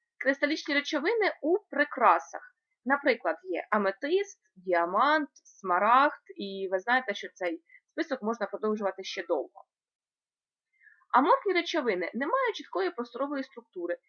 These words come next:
Структурні одиниці розташовані невпорядковано. Вони плавляться в певному діапазоні температури. За нагрівання спочатку розм'якшуються. У разі руйнування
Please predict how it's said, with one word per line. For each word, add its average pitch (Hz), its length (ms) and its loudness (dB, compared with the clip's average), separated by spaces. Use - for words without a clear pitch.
Структурні 381 500 0
одиниці 339 460 -4
розташовані 285 640 -4
невпорядковано. 359 1000 -4
Вони 320 220 2
плавляться 339 600 2
в 233 120 -6
певному 381 440 2
діапазоні 220 680 -2
температури. 294 680 -4
За 226 60 -4
нагрівання 285 600 2
спочатку - 600 -4
розм'якшуються. 202 1200 -2
У - 80 -4
разі 277 300 4
руйнування 403 580 -2